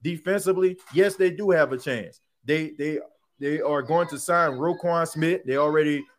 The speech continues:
established a contract with him in principle.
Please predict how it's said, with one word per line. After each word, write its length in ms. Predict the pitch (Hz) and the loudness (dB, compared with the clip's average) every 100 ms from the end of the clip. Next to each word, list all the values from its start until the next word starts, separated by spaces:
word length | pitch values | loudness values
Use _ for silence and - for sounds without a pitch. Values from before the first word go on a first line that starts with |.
| _ | _
established 520 | - - 170 165 156 | -10 0 2 2 0
a 60 | 135 | -2
contract 520 | 165 165 156 160 151 | 0 0 0 -2 0
with 120 | 143 | -2
him 220 | 143 165 165 | -2 -2 -2
in 180 | 151 156 | -4 -4
principle. 580 | - 165 160 151 180 | 0 0 0 -2 -4